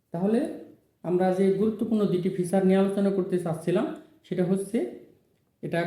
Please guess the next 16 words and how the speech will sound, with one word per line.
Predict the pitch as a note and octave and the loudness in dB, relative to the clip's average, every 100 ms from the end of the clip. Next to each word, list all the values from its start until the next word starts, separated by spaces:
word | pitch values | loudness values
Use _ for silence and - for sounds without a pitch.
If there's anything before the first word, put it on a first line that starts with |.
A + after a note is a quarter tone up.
| - | -2
কত | A#3 A#3+ | -2 2
ভোল্টের | F3+ F#3 G3+ G3 | 2 4 4 2
ব্যাটারিতে | F3 F3 F#3+ F#3+ | 2 4 2 2
এটা | G3+ G3 | 0 2
রান | F#3 F#3 | 4 2
করবে | F#3 G3 G3 B3+ - | 2 0 0 -2 -2
এবং | F3+ F3+ C4+ F4 - - | -2 2 2 0 -6 -2
মিনিমাম | D#3+ F3+ F#3+ A3 D4 - - - _ _ _ | 4 6 8 6 2 -4 -14 -20 _ _ _
কত | G#3+ A3 A3 D4+ - - - | -2 0 2 0 -2 -10 -10
ভোল্টের | C#3+ D#3+ F3+ G#3+ C4+ - - - _ - | -4 0 2 2 0 -6 -16 -20 _ -10
সোলার | D#3 F#3 G3+ | -2 0 2
প্যানেল | F3+ F#3+ G3 | 4 6 6
দিলে | F#3 G#3+ F4 - - - | 4 2 0 -8 -18 -2
এই | E3 | 0
মেশিনটা | D#3+ E3+ E3 D#3+ | 2 0 0 0
চলবে। | C#3 A2+ | 0 -2